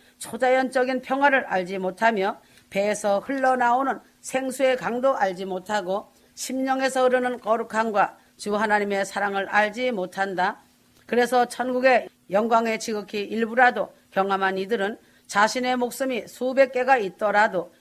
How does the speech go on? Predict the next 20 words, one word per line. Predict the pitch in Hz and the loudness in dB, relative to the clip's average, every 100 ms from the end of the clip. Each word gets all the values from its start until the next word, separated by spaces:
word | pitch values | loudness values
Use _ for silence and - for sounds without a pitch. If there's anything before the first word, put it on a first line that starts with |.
| _ | _
모두 | 175 208 202 202 | -2 -2 0 -4
주님께 | 190 202 202 196 185 | -4 -6 -2 0 0
드리길 | 190 240 240 262 254 | 0 -2 2 2 0
원할 | 180 190 202 202 | -2 0 0 -2
것이다. | 220 240 175 180 185 - - - - | -8 -6 -2 -2 -2 -14 -20 -18 -4
휴거 | 254 247 240 | 2 4 4
성도들은 | 247 240 240 233 233 214 | 2 -2 -2 0 -2 -2
이렇게 | 220 226 226 214 - - - | -4 -4 -4 -4 -4 -12 -2
자신 | 214 202 214 214 | 2 2 0 -4
목숨까지도 | 214 196 240 247 233 254 247 208 - | -4 -4 -4 0 2 2 2 0 -2
주님께 | 196 202 185 190 185 | -8 -6 -2 -2 -2
드릴 | 202 202 | -4 -8
수 | 185 | -8
있는 | 202 208 233 | -8 -6 -8
자가 | - 208 220 220 | -6 -4 -2 -2
되어야 | 220 233 233 226 | -2 -2 -2 -2
한다. | 190 170 165 220 - - - - - | -4 -2 -2 -2 -10 -20 -20 -18 -4
그러므로 | 220 240 240 262 262 262 | 2 4 6 8 8 6
스데반에게 | - 214 202 202 202 196 202 | -6 -4 2 2 2 0 2
날아오는 | 196 196 196 196 190 247 | 6 6 6 4 2 -2